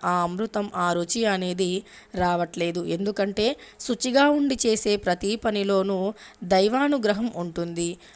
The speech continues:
అందుకే ఆ వంటలు అయినా, ఆ పనులు అయినా చాలా బాగుంటాయి. కాబట్టి మనం ఎప్పుడైనా శుచిగా, శుభ్రంగా ఉంచుకోవడానికి, ఉండడానికి ప్రయత్నించాలి.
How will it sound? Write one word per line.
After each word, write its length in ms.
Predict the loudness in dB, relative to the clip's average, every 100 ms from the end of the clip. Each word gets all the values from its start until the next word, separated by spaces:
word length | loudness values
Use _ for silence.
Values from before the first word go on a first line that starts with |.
| -2
అందుకే 420 | 0 0 2 2
ఆ 220 | 4 4
వంటలు 440 | 4 2 0 0 2
అయినా, 380 | 2 2 0 0
ఆ 120 | 0
పనులు 440 | 2 0 0 0 0
అయినా 400 | 0 -2 -2 -4 -10 -6 0
చాలా 360 | 4 4 4 4
బాగుంటాయి. 880 | 4 2 2 -2 0 2 2 -2 -8 -18 -10 0
కాబట్టి 680 | 2 2 -2 -4 -2 -2 -4 _ _ _ _ _ -2
మనం 260 | 0 2
ఎప్పుడైనా 840 | 4 2 2 2 4 2 0 -2
శుచిగా, 520 | -2 -2 0 2 2 2
శుభ్రంగా 580 | -2 -2 -2 0 0
ఉంచుకోవడానికి, 840 | 0 -2 -4 0 2 2 2 -2 -6
ఉండడానికి 560 | -4 -2 0 0 -4
ప్రయత్నించాలి. 880 | -4 -2 -2 -4 -8 0 0 0 -2